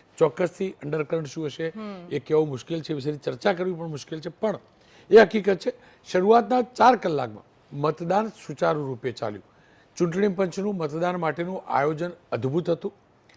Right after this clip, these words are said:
Speaker 1: મતદાતાઓને ગરમી ન લાગે એ માટેના પંડાલ બનાવવામાં આવ્યા,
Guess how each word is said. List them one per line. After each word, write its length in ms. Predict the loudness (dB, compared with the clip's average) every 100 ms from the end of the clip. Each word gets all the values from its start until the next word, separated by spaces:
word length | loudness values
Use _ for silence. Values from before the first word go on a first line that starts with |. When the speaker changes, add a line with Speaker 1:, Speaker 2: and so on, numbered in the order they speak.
| _ _ _ _ _ 2
Speaker 1:
મતદાતાઓને 720 | 2 4 2 4 2 0 0
ગરમી 300 | 0 0 -2
ન 80 |
લાગે 260 | -2 0 0
એ 40 |
માટેના 300 | -2 -2 -2
પંડાલ 360 | -2 -4 -2 -2
બનાવવામાં 460 | -2 -4 -4 -4 -4
આવ્યા, 180 | -6